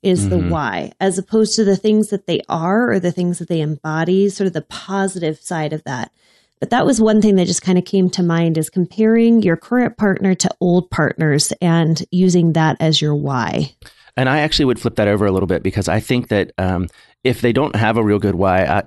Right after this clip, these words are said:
Speaker 2: I'll say something like, "Well, presumably you've dated other people before, right?" I mean, and they'll say, "Yeah, I was, I dated this person or that person, or I actually live with somebody or whatever." And I'll go, "Well, what is different about this partner that has made you choose the, the marriage decision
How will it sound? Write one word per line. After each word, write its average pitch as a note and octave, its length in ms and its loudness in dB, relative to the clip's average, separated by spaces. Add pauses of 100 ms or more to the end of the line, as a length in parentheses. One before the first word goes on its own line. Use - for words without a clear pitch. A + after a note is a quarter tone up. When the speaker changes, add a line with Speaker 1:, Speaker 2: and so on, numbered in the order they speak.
Speaker 2:
I'll G#2+ 100 0
say G#2+ 140 0
something G2 300 -2
like, F#2+ 280 -2 (1160)
"Well, C3+ 180 2
presumably C#3 480 2
you've A2+ 120 2
dated G#2+ 220 4
other F#2+ 140 2
people D#3 240 2
before, F2+ 440 -2
right?" B2+ 280 0 (100)
I - 40 -6
mean, F#2 280 0
and F#2+ 120 -2
they'll F#2+ 80 -2
say, G#2 140 -2
"Yeah, A#2 240 2
I F#2 60 0
was, F#2 220 -2
I A2 140 0
dated G2+ 280 0
this F#2 140 -2
person F#2+ 320 -4
or F2 40 -2
that E2 180 -2
person, F2 320 -4
or E2+ 120 -2
I F2 80 0
actually F2+ 300 -4
live F2+ 140 -2
with F2+ 100 -4
somebody F2+ 300 -2
or F2+ 80 0
whatever." F2 280 0 (500)
And A#2 100 0
I'll A2+ 60 0
go, A2 120 2
"Well, G#2+ 140 2
what A#2+ 180 2
is B2 120 0
different G#2 360 -2
about F#2+ 340 0 (180)
this G2 280 -2
partner E2 580 -2
that G2 180 -2
has F#2+ 160 -2
made F#2+ 220 -2
you F2+ 80 -2
choose F#2+ 500 -2 (320)
the, F2+ 400 -2
the F2 100 -2
marriage F#2 440 0
decision D2 520 -4